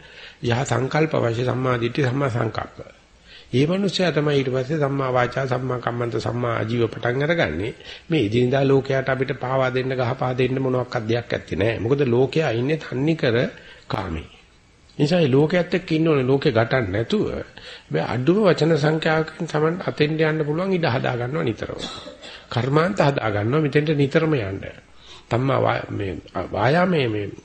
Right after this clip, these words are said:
ආජීවය හදා ගන්නවා. એટલે නිතරම බලනවා අර ෆ්‍රික්ෂන්ලස් තැනයි ටිකක් ෆ්‍රික්ෂන් එක තියෙන එකයි දෙකේ තියෙන සාපේක්ෂතාවය.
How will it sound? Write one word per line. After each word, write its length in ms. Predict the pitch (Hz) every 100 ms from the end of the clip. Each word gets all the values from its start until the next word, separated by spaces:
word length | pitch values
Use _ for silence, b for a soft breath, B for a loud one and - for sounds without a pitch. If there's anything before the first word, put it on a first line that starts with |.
| - - - - - -
ආජීවය 440 | 113 135 170 220 156
හදා 280 | 117 110 92
ගන්නවා. 320 | 92 117 - - B B
એટલે 240 | - 202
නිතරම 400 | 156 147 - 240 220
බලනවා 420 | 170 151 175 165
අර 100 | 165 151 - - - -
ෆ්‍රික්ෂන්ලස් 1000 | - 135 - 131 104 117 - - -
තැනයි 460 | - 143 120 69 - - B B B
ටිකක් 340 | - 143 185
ෆ්‍රික්ෂන් 420 | - 180 - 139
එක 100 | 120 117
තියෙන 260 | 117 107
එකයි 240 | 107 170 165
දෙකේ 320 | 131 165 170
තියෙන 260 | 156 156
සාපේක්ෂතාවය. 800 | 131 135 131 113 - - - -